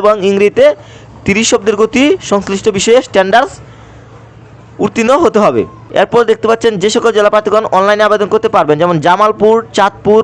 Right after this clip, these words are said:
রাজশাহী, সিরাজগঞ্জ, নাটোর, বগুড়া, রংপুর, ঠাকুরগাঁও এবং পটুয়াখালী জেলা ব্যতীত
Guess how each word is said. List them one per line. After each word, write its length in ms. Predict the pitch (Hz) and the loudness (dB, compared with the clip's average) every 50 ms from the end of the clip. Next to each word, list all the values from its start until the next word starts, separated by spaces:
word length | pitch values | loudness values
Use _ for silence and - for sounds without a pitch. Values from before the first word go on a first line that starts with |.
| 214 208 | 2 2
রাজশাহী, 460 | 208 208 - - 202 185 180 202 214 226 | 0 0 0 -2 -2 -2 0 0 -2 -2
সিরাজগঞ্জ, 560 | 214 - - 196 202 202 175 175 202 202 196 190 170 | -2 -2 0 0 0 0 2 2 0 0 0 0 0
নাটোর, 300 | 170 175 165 - 208 208 196 | 0 0 0 2 0 2 2
বগুড়া, 360 | 170 175 175 175 202 196 202 | 0 0 2 2 2 2 4
রংপুর, 420 | 190 196 202 196 180 - 202 220 247 262 - - - - - - - | 4 2 0 0 -2 -2 0 0 0 -2 -6 -8 -14 -20 -20 -12 -6
ঠাকুরগাঁও 580 | - 175 185 185 - 202 196 185 202 202 208 214 - - - | -6 -4 -2 0 0 0 2 2 4 4 2 2 0 -2 -2
এবং 200 | - 175 175 196 196 180 - | 0 0 2 0 -2 -2 -2
পটুয়াখালী 520 | - 214 214 - 220 208 - 202 202 202 | -2 0 2 2 2 2 2 0 0 0
জেলা 220 | 175 196 208 208 185 | 2 2 2 2 2
ব্যতীত 240 | 196 208 - - | -2 -2 0 2